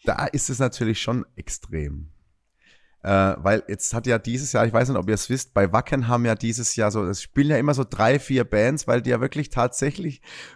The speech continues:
äh, die Organisatoren da auch, glaub ich, eine gewisse Prise Humor verstehen. Ähm, da haben ja dieses Jahr die Höhner gespielt auf Wacken, ne?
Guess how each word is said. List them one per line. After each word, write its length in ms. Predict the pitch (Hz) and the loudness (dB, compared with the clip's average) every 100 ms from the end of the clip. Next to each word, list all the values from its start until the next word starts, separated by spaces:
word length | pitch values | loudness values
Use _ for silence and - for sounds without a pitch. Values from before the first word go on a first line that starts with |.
| - | -2
äh, 640 | 117 123 120 113 - - 123 | 4 6 6 4 0 -4 -2
die 120 | 123 | 0
Organisatoren 720 | 113 127 120 131 123 123 127 | 0 0 0 -2 2 2 4
da 140 | 104 | 2
auch, 140 | 117 123 | 2 2
glaub 220 | 120 120 | 2 2
ich, 60 | |
eine 120 | 123 113 | 2 2
gewisse 360 | 120 135 139 | 2 2 0
Prise 400 | 127 131 135 143 | -2 -2 0 0
Humor 380 | 117 113 113 135 | 2 4 4 2
verstehen. 680 | - 117 - 104 107 135 147 _ - _ _ | 0 -6 -2 0 0 -2 -6 _ -20 _ _
Ähm, 200 | 101 104 | 0 2
da 80 | 104 | 2
haben 100 | 123 | 2
ja 80 | 123 | 2
dieses 300 | 127 135 - | 0 0 0
Jahr 100 | 127 | 2
die 160 | 127 | 4
Höhner 320 | 120 185 156 | 6 6 6
gespielt 460 | 101 92 - 87 71 | 2 -4 -4 -4 -4
auf 160 | 76 80 | -4 -4
Wacken, 280 | - 76 | -4 -6
ne? 160 | 80 | -6